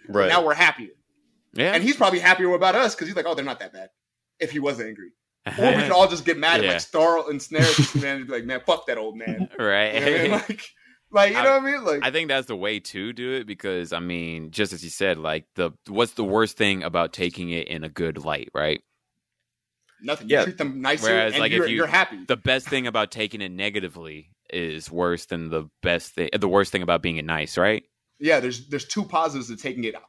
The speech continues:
Speaker 2: positively, and there's not very, there's only negatives about taking it negatively. Now you're angry, and you probably responded in an angry way, made him angry. So, like,
Speaker 1: It
Speaker 2: now, now both of you are never gonna get along, compared to just
Speaker 3: Uh-huh.
Speaker 2: being like, "You know what?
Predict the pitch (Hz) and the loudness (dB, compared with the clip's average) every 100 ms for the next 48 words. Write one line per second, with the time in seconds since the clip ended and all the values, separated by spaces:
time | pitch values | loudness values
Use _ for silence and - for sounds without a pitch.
0 | _ - 131 131 104 95 98 95 110 107 | _ 0 2 2 -2 -14 -12 -10 -10 -6
1 | 113 135 131 139 143 143 - 170 175 151 | -2 -2 -2 -4 -4 -6 -4 -4 -2 0
2 | 151 135 117 113 - 95 107 110 95 92 | -2 -2 -6 -8 -10 -14 -14 -14 -16 -20
3 | 98 120 147 156 185 175 185 185 202 - | -4 0 2 2 0 -2 -4 -6 -10 -12
4 | _ 135 147 151 180 160 143 - 165 165 | _ -10 -8 0 2 2 -2 -2 0 0
5 | 143 123 127 139 131 135 127 117 151 127 | -2 -2 -4 -4 -4 -2 -2 -2 -4 -6
6 | 104 95 87 _ _ _ _ _ _ - | -8 -14 -20 _ _ _ _ _ _ -2
7 | 180 151 135 123 156 190 - - 190 196 | 2 2 2 2 4 2 2 -2 2 4
8 | 202 208 175 165 151 135 123 120 107 101 | 4 2 2 0 0 -4 -4 -4 -6 -10
9 | - 147 180 - - 160 151 139 117 151 | -16 -4 -2 -2 -2 -2 -2 -4 -6 -4
10 | 156 165 | -2 -2